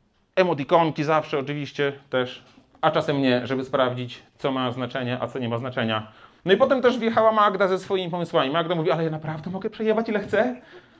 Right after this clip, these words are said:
Możesz, dziewczyno, korzystaj, bo nigdy więcej tak pewnie nie będzie. Pracujecie w agencjach, niektórzy macie kiedyś takie od klienta,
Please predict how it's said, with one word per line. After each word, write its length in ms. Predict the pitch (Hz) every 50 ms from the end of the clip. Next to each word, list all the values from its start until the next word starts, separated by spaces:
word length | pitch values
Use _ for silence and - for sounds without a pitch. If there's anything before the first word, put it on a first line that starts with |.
| _ _
Możesz, 600 | - 143 208 254 262 247 247 240 233 226 - - -
dziewczyno, 680 | 127 143 143 - 196 196 190 185 180 - - - - _ _
korzystaj, 440 | - 156 139 190 233 226 - 220 196
bo 100 | 165 156
nigdy 300 | 131 160 214 202 180 165
więcej 240 | 135 139 143 196 190
tak 100 | 185 -
pewnie 220 | - 110 101 127
nie 80 | 156 202
będzie. 320 | 220 180 123 98 87 87 - - _ - - - - _ _
Pracujecie 480 | - 139 131 - 170 170 156 165 170 160
w 100 | 123 131
agencjach, 420 | 143 160 156 139 127 156 143 -
niektórzy 360 | 151 139 123 139 135 135 156
macie 240 | 156 156 156 151 151
kiedyś 280 | - 151 147 139 131 -
takie 300 | - 143 139 147 139 131 127 - -
od 120 | 127 -
klienta, 500 | - 147 147 143 135 131 131 143 131 135